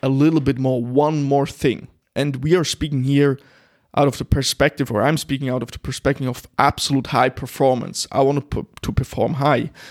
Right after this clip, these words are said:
And that's what I'm doing in my internships. When I in general work, I try to deliver that thing what I promised. So if I say I will do it, I will deliver. And I deliver earlier and a little bit more.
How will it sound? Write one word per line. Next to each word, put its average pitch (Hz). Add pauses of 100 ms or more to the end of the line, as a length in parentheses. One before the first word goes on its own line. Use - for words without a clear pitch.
(260)
And 127
that's 147
what 135
I'm 135
doing 143
in 120
my 104
internships. 160
When 135
I 117
in 131
general 151
work, 139
I -
try -
to - (140)
deliver 196 (240)
that 131
thing 165
what 147
I -
promised. 131
So 113
if 143
I 107
say 156
I -
will 113
do 156
it, 185 (200)
I 120
will 110
deliver. 143 (360)
And 147
I 131
deliver 135
earlier 180 (240)
and 185
a 170
little 147
bit 127
more. -